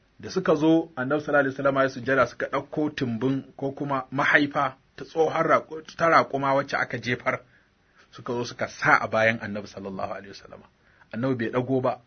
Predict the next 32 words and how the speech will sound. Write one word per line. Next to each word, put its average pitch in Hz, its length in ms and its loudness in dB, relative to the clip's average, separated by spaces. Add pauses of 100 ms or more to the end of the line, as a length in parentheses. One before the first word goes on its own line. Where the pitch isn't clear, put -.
(420)
Abdullahi 131 340 6
ɗan 170 120 6
Mas'ud 160 380 0
ya 147 100 4
ce, 143 140 -4
"Ni 147 100 -2
ina 185 240 2
kusa 147 240 -6
da 131 80 -2
gurin, 127 300 -2
amma 139 240 -2
ba 190 160 4
wanda 175 180 6
ya 135 60 4
isa 143 140 -4
ya 131 100 2
matsa 123 280 0
saboda 127 320 -6
dukan 131 440 0
jama'a 110 320 -6
suke - 240 -16
yi." - 120 -16 (600)
Sai 127 180 -6
na 131 140 0
gudu 135 340 -2
na 123 80 0
je 127 140 0
na 123 100 0
gaya 120 220 2
wa 107 80 0
yarsa - 260 -8
Fatima. 98 460 -6